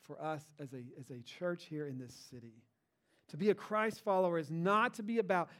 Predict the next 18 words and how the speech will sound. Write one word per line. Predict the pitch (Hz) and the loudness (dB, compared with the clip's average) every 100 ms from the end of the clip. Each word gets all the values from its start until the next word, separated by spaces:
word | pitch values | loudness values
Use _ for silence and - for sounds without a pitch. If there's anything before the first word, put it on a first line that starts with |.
| - | -6
yourself, | 160 147 - - 226 220 226 | -6 -6 -12 -2 4 6 4
but | - 165 | 0 -4
is | |
about | 143 175 170 | -2 -2 -2
to | |
be | 160 170 | 0 2
about | 160 160 | 2 -4
this | 139 | -4
mission | 165 202 220 185 | -2 -2 0 -2
of | 151 | 0
helping | 202 226 226 | 0 0 -2
people | 233 202 | -2 -4
find | - 208 214 | -2 0 0
their | 220 | 0
way | 208 | 2
back | 202 185 | 2 0
to | 185 | -2
God | 180 165 | 0 0